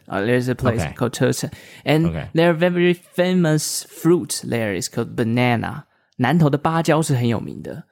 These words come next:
Speaker 2: Okay, yes.
Speaker 1: Okay, this is a,
Speaker 2: Yeah.
Speaker 1: this is a, another trivia for
Speaker 2: The mini
Speaker 1: everyone.
Speaker 2: bananas. I
Speaker 1: Yes,
Speaker 2: know
Speaker 1: the
Speaker 2: how
Speaker 1: mini
Speaker 2: they look
Speaker 1: banana.
Speaker 2: like. Yes.
Speaker 1: Okay, so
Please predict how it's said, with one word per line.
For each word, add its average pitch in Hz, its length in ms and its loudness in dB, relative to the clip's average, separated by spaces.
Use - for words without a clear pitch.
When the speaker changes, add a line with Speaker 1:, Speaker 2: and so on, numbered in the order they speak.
Speaker 2:
Okay, - 340 -4
yes. 78 140 -8
Speaker 1:
Okay, 107 360 -8
this 139 220 2
is 127 140 -2
a, - 40 -2
Speaker 2:
Yeah. 78 100 -8
Speaker 1:
this 127 140 -2
is 117 140 2
a, 117 200 2
another 123 320 2
trivia - 360 -2
for - 140 -8
Speaker 2:
The 120 80 4
mini 127 260 4
Speaker 1:
everyone. - 40 0
Speaker 2:
bananas. 98 600 -2
I 95 100 -2
Speaker 1:
Yes, 101 280 0
Speaker 2:
know 76 40 -8
Speaker 1:
the - 80 -6
Speaker 2:
how 90 160 -2
Speaker 1:
mini 82 140 -4
Speaker 2:
they - 60 -6
look - 140 -8
Speaker 1:
banana. 76 120 -4
Speaker 2:
like. - 240 -10
Yes. - 300 -12
Speaker 1:
Okay, 180 320 2
so 185 320 0